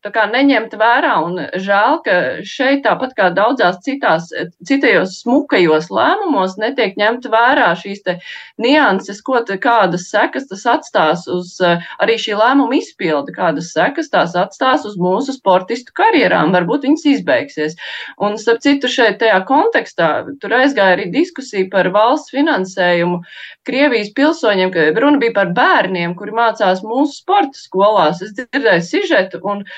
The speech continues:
un man pēkšņi atnāca atmiņā, ka pirms dažiem gadiem mēs, eh, sveicām un rādījām daudzus sižetus par Krievijas pilsoņiem, kuri bija pēc četrpadsmitā gada atbēguši uz Latviju, kuri centās integrēties, gāja skolās, un mēs rādījām viņus, kā redz, kā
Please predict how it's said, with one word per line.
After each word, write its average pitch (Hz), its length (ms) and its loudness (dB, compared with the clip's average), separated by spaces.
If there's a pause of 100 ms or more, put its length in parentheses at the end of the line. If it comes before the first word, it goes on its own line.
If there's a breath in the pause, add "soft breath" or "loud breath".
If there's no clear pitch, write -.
(340 loud breath)
un 233 80 0
man 262 160 2
pēkšņi 262 580 0
atnāca 254 540 0
atmiņā, 240 320 0 (100)
ka 190 140 -2 (320)
pirms 233 260 0 (160)
dažiem 311 400 2
gadiem 214 480 0
mēs, 170 240 -2 (140)
eh, 175 180 2
sveicām 208 880 0
un 190 160 -4
rādījām 226 560 0
daudzus 202 680 -2
sižetus 240 460 -2
par 185 220 0
Krievijas 220 500 0
pilsoņiem, 226 540 0
kuri 226 160 -4
bija 180 260 0
pēc 170 220 -4
četrpadsmitā 208 600 -2
gada 214 300 2
atbēguši 170 680 0
uz 170 100 -4
Latviju, 170 640 -2 (360 loud breath)
kuri 208 280 -4
centās 226 500 2
integrēties, 220 760 0
gāja 196 300 0
skolās, 247 540 0
un 196 100 -10
mēs 190 180 -6
rādījām 262 540 0
viņus, 226 200 -8
kā 165 200 -2
redz, 233 220 0
kā 202 180 2